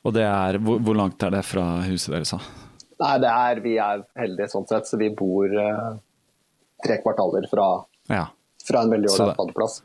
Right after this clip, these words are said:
Speaker 1: kort, kort, rett og slett. Pu-, puster
Speaker 2: Kort vei.
Speaker 1: dere,
Speaker 2: Mm.
Speaker 1: pu-, puster dere først da, eller?
Speaker 2: Nei.
Speaker 1: Nei.
Speaker 2: Det er, eh,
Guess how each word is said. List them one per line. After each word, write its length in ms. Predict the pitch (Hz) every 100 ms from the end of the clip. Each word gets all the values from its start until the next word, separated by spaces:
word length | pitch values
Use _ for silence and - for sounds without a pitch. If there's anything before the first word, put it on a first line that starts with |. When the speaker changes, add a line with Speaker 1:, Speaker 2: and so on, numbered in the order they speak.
| _
Speaker 1:
kort, 320 | - 123 -
kort, 240 | - 110 - -
rett 60 | 107
og 100 | 104
slett. 180 | 110 - - -
Pu-, 160 | - 175
puster 300 | - 165 -
Speaker 2:
Kort 100 | 127
vei. 120 | 117 -
Speaker 1:
dere, 60 | - 269
Speaker 2:
Mm. 100 | 117
Speaker 1:
pu-, 140 | 95 -
puster 360 | 165 - - 101
dere 220 | 101 101
først 260 | - -
da, 100 | 110
eller? 180 | 123 240 226 _ _ _ _ _ -
Speaker 2:
Nei. 200 | 131 120 - _
Speaker 1:
Nei. 200 | 139 113 - _ _ _ _ _ _ - _ _ -
Speaker 2:
Det 200 | 123 135
er, 400 | 120 117 120 120
eh, 680 | 123 123 120 117 117 117